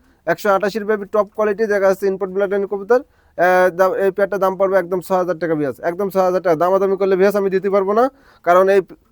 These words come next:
পিওর ব্লাড লাইনের কবুতর আমার কাছে যে, আমি যে রেটে দিচ্ছি ভিউয়ার্স, কোনো লফটের থেকে এই রেটে আপনারা কবুতর পাবেন না। এই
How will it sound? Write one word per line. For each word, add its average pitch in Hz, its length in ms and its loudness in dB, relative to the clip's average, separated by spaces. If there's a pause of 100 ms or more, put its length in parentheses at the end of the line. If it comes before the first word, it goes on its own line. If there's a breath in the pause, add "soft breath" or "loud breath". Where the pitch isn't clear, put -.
পিওর 220 220 6
ব্লাড 214 180 4
লাইনের 220 200 2
কবুতর 202 320 0
আমার 190 300 2
কাছে 208 200 -6
যে, 180 180 -2
আমি 190 220 0
যে 208 120 0
রেটে 196 200 0
দিচ্ছি 196 280 -4
ভিউয়ার্স, 240 280 2 (280)
কোনো 247 360 8
লফটের 226 380 6
থেকে 240 220 6
এই 233 80 12
রেটে 233 160 8
আপনারা 226 240 4
কবুতর 220 300 4
পাবেন 220 160 2
না। 214 200 6
এই 226 60 8